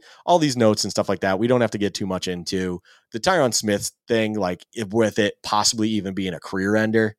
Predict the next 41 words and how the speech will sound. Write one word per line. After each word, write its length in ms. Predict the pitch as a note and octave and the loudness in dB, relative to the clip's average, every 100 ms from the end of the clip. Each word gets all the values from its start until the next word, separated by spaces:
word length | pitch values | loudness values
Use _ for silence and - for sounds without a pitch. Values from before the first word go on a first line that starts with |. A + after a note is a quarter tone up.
| _ _ _ - | _ _ _ -6
like, 180 | F2 - | -6 0
that's 220 | B2 A#2+ | 0 0
brutal 320 | G2 F#2+ G2 | 0 2 2
'cause 160 | - F#2 | 0 -2
it 60 | |
was 80 | F2 | -2
a 40 | E2+ | -4
hamstring 460 | A2+ G#2+ - G2+ | -2 -2 0 -2
ripped 400 | F#2 E2 G2 F2+ | -4 -2 -2 0
straight 560 | - - F#2 G2 A2+ A2 | -2 -4 -6 0 2 2
off 220 | G2 F#2+ | 0 -2
the 80 | F#2+ | -6
bone. 500 | E2 G2 G2+ G2+ G#2 _ _ _ _ | -4 -2 -2 -4 -8 _ _ _ _
Like, 180 | F#2 F#2 | -12 -8
that's, 480 | B2 B2 A2+ - - _ _ _ _ - | -4 -4 -4 -8 -10 _ _ _ _ 0
talk 160 | E3 | 2
about 160 | F3 A#2 | 2 0
a 40 | |
guy 220 | F2 E2+ | 0 -4
that's 180 | D#2+ D#2+ | -4 -8
just 200 | - F#2 | -8 -8
had 160 | F#2 D#2+ | -6 -8
a 40 | |
bad, 440 | D2+ F2+ F2 F2 E2 | -8 -6 -6 -6 -8
like, 240 | D#3 A2 - | -6 -6 -6
a 80 | B2 | -6
great, 560 | G2+ G#2+ A2+ B2 A2+ | -4 0 2 2 0
great 460 | - G#2+ G#2 A2+ A2+ | -4 -6 -2 -4 -4
player, 540 | - G#2+ G2 F#2 F2 - _ _ | -2 0 0 -2 -6 -10 _ _
high-end 760 | - C3+ B2+ B2+ A#2 A2+ G#2+ - | -2 0 2 2 2 0 -4 -2
offensive 480 | A2 A2 A#2+ A2 G2 | 0 0 0 -2 -2
lineman, 340 | G#2+ G#2+ F#2+ | -2 -2 -4
which 280 | F#2 F#2 - | -6 -6 -4
do 180 | A2+ B2+ | 0 2
not 200 | C3 C3+ | 2 2
grow 260 | B2+ C3 | 4 6
on 160 | B2 A#2+ | 6 2
trees, 520 | - A#2 F#2 E2 - - _ | 0 0 0 -4 -12 -16 _
that's 200 | A2+ A#2 | -2 -2
for 160 | - F2 | -2 -6
sure. 380 | - F2+ E2+ | -4 -4 -4